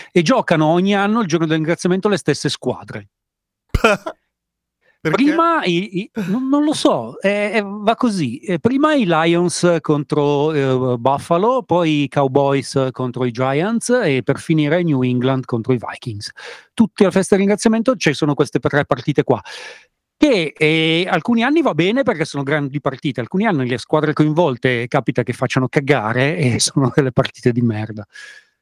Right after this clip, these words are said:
Speaker 2: Eh, però, eh, chi se ne frega, perché tanto è il giorno del ringraziamento e s-, sono anche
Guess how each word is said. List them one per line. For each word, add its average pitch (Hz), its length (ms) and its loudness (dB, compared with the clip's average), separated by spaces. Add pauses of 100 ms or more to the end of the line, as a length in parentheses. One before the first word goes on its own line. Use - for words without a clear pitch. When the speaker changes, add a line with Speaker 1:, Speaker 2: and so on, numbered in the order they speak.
(280)
Speaker 2:
Eh, 151 100 -12
però, 185 480 0
eh, 131 300 -2 (180)
chi 165 180 -8
se 165 140 -2
ne 165 80 0
frega, 151 280 0
perché 127 200 -2
tanto 135 200 -2
è - 20 -2
il 113 60 -6
giorno 131 160 0
del 123 120 0
ringraziamento 139 800 -2
e 123 300 -2 (160)
s-, - 240 -20
sono 120 300 -6
anche 110 720 -2